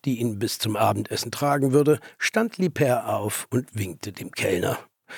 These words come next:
"Schreib's bitte an, Michel, ja?" Das Anschreiben hatte er hier eingeführt, eine Reminiszenz an seine alte Heimat. Es hatte etwas gedauert, bis die Einheimischen das Prinzip verinnerlicht hatten,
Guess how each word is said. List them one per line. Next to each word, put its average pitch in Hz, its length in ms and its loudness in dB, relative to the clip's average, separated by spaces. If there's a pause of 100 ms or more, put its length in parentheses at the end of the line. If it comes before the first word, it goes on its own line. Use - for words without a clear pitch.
(260)
"Schreib's 202 420 4
bitte 233 260 8
an, 247 280 8
Michel, 156 420 8
ja?" 180 320 8 (1040)
Das 165 160 6
Anschreiben 135 680 4
hatte 156 160 4
er 165 280 6
hier 98 260 0
eingeführt, - 800 -6
eine - 280 -4
Reminiszenz 139 880 2
an 123 140 0
seine 123 240 0
alte 127 340 4
Heimat. 143 420 2 (380)
Es 180 380 2
hatte 180 240 0
etwas 170 320 -4
gedauert, 175 720 2
bis - 180 -10
die 101 160 -8
Einheimischen 110 720 0
das 110 160 -6
Prinzip 123 480 0
verinnerlicht 135 680 2
hatten, 135 340 4